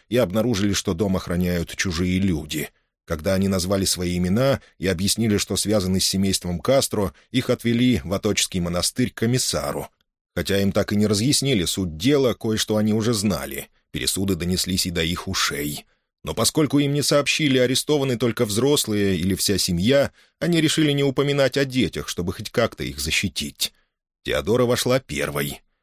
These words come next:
«Я много лет служу Кастро и знаю, что они искренние христиане», —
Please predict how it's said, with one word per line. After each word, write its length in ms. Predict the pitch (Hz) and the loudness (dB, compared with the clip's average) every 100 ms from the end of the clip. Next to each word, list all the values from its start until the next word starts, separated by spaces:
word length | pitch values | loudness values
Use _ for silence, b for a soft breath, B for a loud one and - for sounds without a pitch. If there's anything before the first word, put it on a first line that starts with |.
| _ _ _ _ _ B B _ _ | _ _ _ _ _ B B _ _
«Я 240 | 117 135 | 0 2
много 340 | 143 156 147 151 | 2 2 2 2
лет 260 | 175 175 | 2 2
служу 340 | - 131 135 151 | 0 0 0 2
Кастро 640 | 160 190 - 90 78 - _ | 2 2 0 -2 -4 -8 _
и 80 | 131 | 0
знаю, 340 | 131 160 165 | 2 4 2
что 200 | 135 156 | 2 2
они 240 | 151 165 160 | 2 2 0
искренние 580 | 160 - 160 165 160 | 0 0 2 2 2
христиане», — 840 | 156 170 - 180 165 170 - 78 | 2 2 0 2 4 4 2 -4